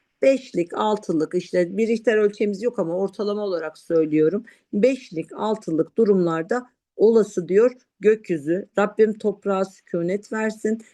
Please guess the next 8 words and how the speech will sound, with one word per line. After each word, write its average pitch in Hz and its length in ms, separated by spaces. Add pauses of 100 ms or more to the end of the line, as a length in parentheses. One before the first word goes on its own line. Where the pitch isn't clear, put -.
(120)
Ama 196 180
işin 208 220
içinde 196 300
Uranüs 196 500
varsa 208 500 (300)
beklenmeyeni 185 840
bekle, 160 480 (260)
beklenmeyene 196 1000